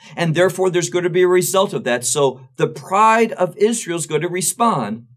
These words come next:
before him. And it says, "And they will not what? They will not return to their God, the Lord their God." For they will not seek him in all of this. So all of this sorrow, all of this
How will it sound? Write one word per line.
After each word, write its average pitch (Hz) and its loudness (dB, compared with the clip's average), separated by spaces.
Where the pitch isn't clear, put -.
before 214 0
him. 120 -6
And 135 -2
it 120 -6
says, - -6
"And 113 -2
they 110 0
will 104 -6
not 151 -2
what? 151 -4
They 113 -4
will 107 0
not 151 0
return 139 -4
to 127 -8
their 107 -2
God, 101 -4
the 123 -2
Lord 127 -2
their 117 -2
God." 107 -6
For 170 0
they 147 4
will 143 2
not 185 2
seek - -2
him 98 -8
in 107 -4
all 131 0
of 120 -8
this. - -10
So - 0
all 254 2
of 233 -2
this 214 2
sorrow, 139 2
all 240 2
of 233 -4
this 208 2